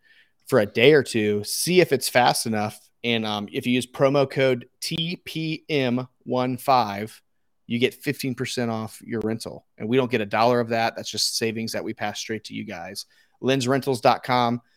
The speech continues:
promo code T P M one five. Somebody will put that in the chat. But, um, I would highly suggest renting gear before you buy it, especially if you're not sure. Or buy it on Amazon and then return it.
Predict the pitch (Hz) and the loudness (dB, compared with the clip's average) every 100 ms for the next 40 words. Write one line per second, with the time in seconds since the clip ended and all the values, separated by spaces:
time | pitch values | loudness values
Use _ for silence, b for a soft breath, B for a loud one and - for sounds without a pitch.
0 | _ _ _ - 131 120 127 113 107 - | _ _ _ -2 2 2 2 0 0 0
1 | 165 139 - _ _ - 160 117 - _ | 2 0 -2 _ _ -4 0 0 -4 _
2 | - 156 120 107 _ _ 135 135 120 - | -2 0 0 -4 _ _ -4 -2 -2 -6
3 | _ - 123 107 101 - 120 113 107 120 | _ 2 4 4 0 -10 -6 -6 -6 -4
4 | 113 - - 117 107 - - 110 92 98 | -6 -6 -6 -4 -4 -8 -2 -2 -2 -6
5 | 101 - _ _ - 117 - 113 110 110 | -8 -12 _ _ 0 2 4 4 4 0
6 | 107 110 104 104 110 117 120 113 120 _ | 0 -2 -2 -4 -4 -2 -2 -2 -6 _
7 | 120 117 117 117 - 117 113 110 123 147 | -4 2 2 0 -2 -2 4 6 6 4
8 | 117 - - - 147 139 135 131 120 107 | -2 -8 -8 0 0 2 -4 -2 -2 -2
9 | - - 113 80 - b b b - 233 | -4 -4 -2 -4 -8 b b b -2 2
10 | 269 185 185 202 _ _ _ _ _ _ | 10 12 10 4 _ _ _ _ _ _
11 | _ _ - 135 160 180 190 196 196 139 | _ _ -8 6 8 10 8 6 2 2
12 | 120 123 135 _ _ _ _ _ _ _ | 0 -2 -6 _ _ _ _ _ _ _
13 | _ _ _ _ _ _ _ - 151 147 | _ _ _ _ _ _ _ -8 -2 0
14 | 139 175 156 110 | 0 0 0 -2